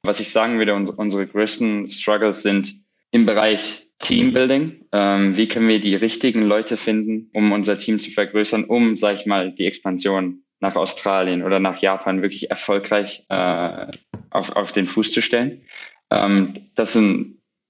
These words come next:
große, große Struggles. Und ansonsten ist es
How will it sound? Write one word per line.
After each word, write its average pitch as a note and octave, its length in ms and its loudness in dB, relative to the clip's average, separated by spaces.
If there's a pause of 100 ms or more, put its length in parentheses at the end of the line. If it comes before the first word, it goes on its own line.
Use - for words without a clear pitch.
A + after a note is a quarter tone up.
(140)
große, G#2+ 360 0
große G2+ 380 -2
Struggles. A2 640 -2 (480)
Und A2+ 100 4
ansonsten A2+ 720 2 (320)
ist - 100 -4
es - 360 -2